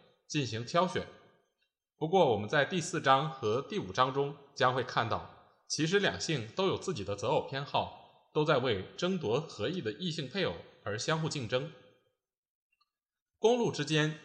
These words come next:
用鹿角相互攻击，这就是性选择的一种形式，同性竞争。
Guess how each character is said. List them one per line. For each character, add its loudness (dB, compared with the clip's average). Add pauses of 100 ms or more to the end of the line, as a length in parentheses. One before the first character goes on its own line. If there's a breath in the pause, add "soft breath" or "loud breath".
用 -2
鹿 -2
角 -2
相 -2
互 -4
攻 -6
击， -6 (340)
这 0
就 2
是 -4
性 -2
选 -4
择 -8
的 -4
一 -4
种 -6
形 -12
式， -6
同 -10
性 -6
竞 -6
争。 -4